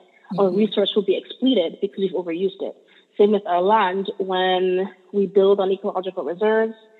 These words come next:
Speaker 1: and we end up in a situation where we've been more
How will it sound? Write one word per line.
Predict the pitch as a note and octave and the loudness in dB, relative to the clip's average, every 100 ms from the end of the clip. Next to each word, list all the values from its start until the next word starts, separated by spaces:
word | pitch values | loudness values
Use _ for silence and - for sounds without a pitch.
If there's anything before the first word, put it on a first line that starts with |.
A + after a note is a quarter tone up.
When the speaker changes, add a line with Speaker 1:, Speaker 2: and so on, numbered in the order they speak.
| _ _ _ _ | _ _ _ _
Speaker 1:
and | F3+ F3+ F3+ F3+ | -4 -2 -2 -4
we | F3+ F3+ F3+ F3+ | -4 -2 -2 -2
end | - F#3 F3+ | -2 -2 -2
up | E3 E3 | -2 -2
in | E3+ | -4
a | E3+ | -6
situation | F3 F3 E3 E3 F#3 F3+ | -8 -6 -6 -6 -6 -4
where | F3 E3+ D#3+ - - - | -2 -2 -4 -6 -12 -6
we've | E3 | -4
been | E3+ | -2
more | F3 E3+ | -2 -4